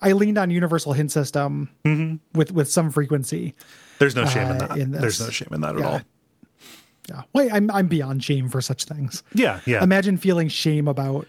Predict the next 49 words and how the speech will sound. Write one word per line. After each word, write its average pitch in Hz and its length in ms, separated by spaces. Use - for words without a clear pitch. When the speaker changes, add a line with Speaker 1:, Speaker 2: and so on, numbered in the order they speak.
Speaker 1:
how 147 160
you 135 100
play 135 160
a 127 60
video 123 240
game. 147 280
Speaker 2:
True, 170 380
true. - 200
Speaker 1:
Um, 165 500
Speaker 2:
I'm 196 200
also, 151 220
I, 170 140
Speaker 1:
you 175 80
Speaker 2:
I'm 165 80
Speaker 1:
know. 156 100
Speaker 2:
not 147 140
saying 139 180
that 120 140
so 127 80
much 120 160
for 117 120
you, 110 220
but 104 140
anybody 110 340
who 101 140
might 101 180
be 101 100
listening, 98 520
if 95 100
they're 98 160
like, 98 320
"Oh, 151 380
these 120 160
guys 113 200
are 120 60
talking 120 320
this 113 160
game 151 220
up, 101 220
I, 107 180
I 104 120
wanna 104 220
go 104 180
and 98 100
take 104 160
a 98 60
look 107 180
at 87 220
it." 87 120